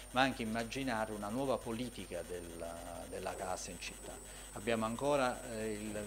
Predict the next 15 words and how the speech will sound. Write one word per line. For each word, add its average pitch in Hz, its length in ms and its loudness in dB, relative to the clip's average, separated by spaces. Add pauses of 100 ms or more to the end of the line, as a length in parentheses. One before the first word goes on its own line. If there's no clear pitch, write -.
tantissime 110 800 0
famiglie 117 540 0
che 107 180 -2
chiedono 98 400 4
una 90 200 -2
casa, 85 540 0 (580)
eh, 101 760 0 (140)
va 131 140 6
ripreso 120 640 2
un 107 140 0
piano 120 500 0
di 101 120 -4
edilizia 101 500 -2
economica 98 440 -2
popolare 85 720 -4